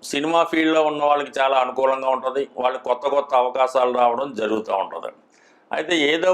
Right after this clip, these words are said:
ఒక ఆత్మీయుడిని, అది, అది ప్రేమ వ్యవహారం కావచ్చు, లేదంటే ల-, ఎవరో ఒక ఆత్మీయుడిని ఈ సమయంలో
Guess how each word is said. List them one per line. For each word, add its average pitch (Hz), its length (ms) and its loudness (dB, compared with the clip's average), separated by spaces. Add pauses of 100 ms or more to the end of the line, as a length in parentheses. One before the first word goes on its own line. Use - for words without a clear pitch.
(100)
ఒక 170 120 -2 (140)
ఆత్మీయుడిని, 160 600 -2 (420)
అది, - 220 -6
అది 143 140 0 (260)
ప్రేమ 113 200 2 (140)
వ్యవహారం 135 420 4 (100)
కావచ్చు, 135 360 0 (760)
లేదంటే 127 380 -2
ల-, 123 280 -4 (720)
ఎవరో 143 360 2 (120)
ఒక 160 120 -2 (100)
ఆత్మీయుడిని 147 520 0
ఈ - 80 -4
సమయంలో 131 380 0